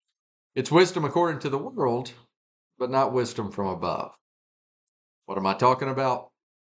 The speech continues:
Let's pray and we'll see. Our Father, we thank you for this time that you have given to us, and we ask that you would guide us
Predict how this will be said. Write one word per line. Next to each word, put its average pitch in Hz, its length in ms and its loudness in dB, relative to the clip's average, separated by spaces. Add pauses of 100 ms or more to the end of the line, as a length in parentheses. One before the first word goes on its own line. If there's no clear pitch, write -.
(140)
Let's 98 180 -6
pray 113 360 4
and 85 120 -6
we'll 85 120 -6
see. - 420 -4 (440)
Our 113 80 0
Father, 131 280 8
we 120 60 -4
thank 127 280 -4
you 120 80 -2
for 117 200 -2
this 107 220 -2
time 107 360 0
that 101 180 -6
you 104 100 -2
have 90 200 -6
given 95 220 0
to 98 180 2
us, 92 140 -2
and 92 100 -4
we 92 140 -4
ask 95 360 0
that - 180 -4
you 104 120 2
would 87 260 -2
guide 101 340 4
us 98 320 -4